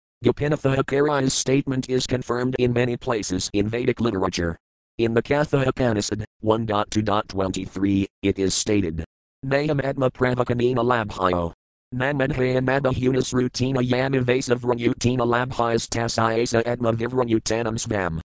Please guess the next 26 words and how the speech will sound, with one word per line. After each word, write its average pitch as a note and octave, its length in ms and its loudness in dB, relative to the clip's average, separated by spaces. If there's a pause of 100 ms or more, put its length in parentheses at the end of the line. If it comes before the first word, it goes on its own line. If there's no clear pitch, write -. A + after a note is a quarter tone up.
(300)
It B2+ 180 2
is B2 160 2
also D3+ 400 4
stated C3+ 480 0
in C3 160 2
Katha C3 420 2
Upanishad, G2+ 560 0 (180)
one G2+ 220 0
dot F#2+ 240 -2
two G2 120 0
dot F#2+ 260 0
nine, F2+ 340 -2 (400)
"Nasatarkina C#3 920 0
Madirpanya C#3 880 0
Pratanya C3 580 0
Nava C3+ 300 0
Sajnanaya B2+ 720 0
Prasthayan C3 840 0
Vamapah C3 680 -2
Satya A#2+ 540 0
Dratir A#2+ 380 -2
Bhadasi A#2+ 540 -2
Vedra A#2+ 320 0
Nobuayan A#2 760 4
Nasikatah A2 720 0
Prasta." F2+ 500 -2